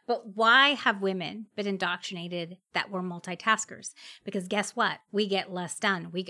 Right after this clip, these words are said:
accomplish less wealth. We have less impact. Men have always been allowed to focus. Women have been indoctrinated not to focus. And so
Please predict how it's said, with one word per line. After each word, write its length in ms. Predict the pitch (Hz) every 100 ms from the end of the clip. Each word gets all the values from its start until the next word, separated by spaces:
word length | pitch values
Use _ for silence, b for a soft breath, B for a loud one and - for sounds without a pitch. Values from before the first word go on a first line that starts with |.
| -
accomplish 500 | - 196 175 180 -
less 240 | 175 -
wealth. 300 | 208 175 - 196
We 440 | 190 196 208 208 _
have 200 | - 185
less 180 | 190 -
impact. 540 | 214 196 - - - - B B
Men 280 | 196 196 240
have 160 | 240 220
always 260 | 208 202 196
been 140 | 196
allowed 420 | 180 190 247 220
to 100 | -
focus. 640 | 190 208 208 85 82 - - B B
Women 340 | 175 190 226 208
have 180 | 175 190
been 140 | 185
indoctrinated 720 | 180 175 170 - 190 180 175
not 380 | 165 170 180 -
to 100 | -
focus. 560 | - 175 - - - - B B B
And 120 | 190
so 300 | 190 214 202